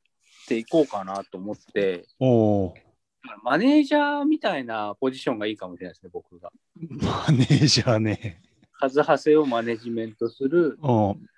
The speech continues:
Speaker 1: あのー、まあ、応援していくっていうね。
Speaker 2: うん。
Speaker 1: そういうのがいいのかもしれない。
Speaker 2: <laughs> どういうのか想像がつかねえな。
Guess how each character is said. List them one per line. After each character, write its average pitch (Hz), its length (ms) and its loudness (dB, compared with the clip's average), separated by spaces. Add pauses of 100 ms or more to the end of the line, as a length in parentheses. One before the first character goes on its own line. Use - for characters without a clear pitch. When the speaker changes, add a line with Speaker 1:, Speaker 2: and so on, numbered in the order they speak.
(720)
Speaker 1:
あ 98 120 -8
の 90 840 -10 (440)
ー、 - 60 -4 (360)
ま 120 120 -2
あ、 110 60 -2
応 117 220 4
援 113 160 -4
し - 100 -18
て 113 80 -4
い 107 80 -6
く 139 100 -2
っ 135 40 0
て - 200 -12
い 82 180 -16
う 82 60 -16
ね。 117 120 -14 (460)
Speaker 2:
う 113 40 -2
ん。 92 540 -4 (1500)
Speaker 1:
そ 170 140 0
う - 20 2
い 180 40 4
う - 20 2
の 139 120 -2
が 92 100 -6
い 95 60 -8
い 92 40 -12
の 87 80 -14
か - 120 -20
も - 80 -20
し - 80 -18
れ - 60 -20 (560)
な - 360 0
い。 - 40 -10
Speaker 2:
<laughs> - 120 4
ど 185 60 8
う 156 40 8
い 135 140 6
う 110 60 2
の 98 100 -2
か 104 120 0
想 135 220 2
像 135 180 4
が 127 100 2
つ - 120 -10
か 117 120 -2
ね 92 80 -4
え - 20 -8
な。 82 200 -14